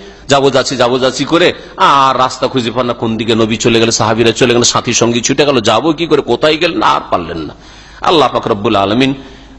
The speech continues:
তিনি যেহেতু মুনাফিক ছিলেন না, তার তওবা কবুল হয়েছে, অন্তর থেকে তার ইচ্ছা ছিল যাবো কিন্তু যেতে পারেননি। পঞ্চাশ দিন পরে তওবা কবুল হয়েছে। ওয়া আলা সালাসাতিল্লাযিনা খুল্লিফু, কোরআনে কারীমের আয়াত দ্বারা আল্লাহ পাক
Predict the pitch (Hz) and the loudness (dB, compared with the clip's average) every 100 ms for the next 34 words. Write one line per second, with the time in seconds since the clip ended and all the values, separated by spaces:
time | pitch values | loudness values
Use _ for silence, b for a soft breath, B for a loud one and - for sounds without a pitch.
0 | - 117 110 107 104 101 110 104 107 95 | -4 -2 0 0 -2 0 0 0 -2 0
1 | 101 113 135 - - 165 135 127 120 113 | 2 0 0 -2 2 2 4 4 2 2
2 | 113 117 123 147 - - 107 104 - 110 | 0 -2 -6 -14 -20 -6 -4 -4 -2 0
3 | 101 101 107 110 117 123 139 - 98 110 | 2 2 0 0 -2 -4 -10 -4 -2 2
4 | 131 131 135 131 - 143 139 - - - | 2 4 0 0 -2 -2 -2 -6 -4 -2
5 | 107 110 107 131 127 139 127 123 123 - | 0 0 0 -2 0 -2 0 0 0 0
6 | - - 131 - 123 113 95 120 131 127 | -2 -4 -4 -4 -4 -4 0 2 2 0
7 | 131 123 113 110 113 117 117 123 123 B | 0 -2 -2 -4 -4 -4 -4 -10 -12 B
8 | B B - 127 120 101 98 95 95 107 | B B -2 0 0 -2 0 0 -2 0
9 | 101 107 113 107 113 107 101 104 104 - | 0 0 -2 -2 0 0 2 0 0 0
10 | 104 101 104 107 104 101 101 - 190 208 | 0 0 -2 0 0 0 -2 2 2 2
11 | 165 117 90 B B B - 120 113 107 | -2 -2 -8 B B B -4 0 0 0
12 | 110 110 98 120 170 208 170 202 202 220 | 0 2 2 2 2 0 0 0 2 2
13 | 214 208 | 2 0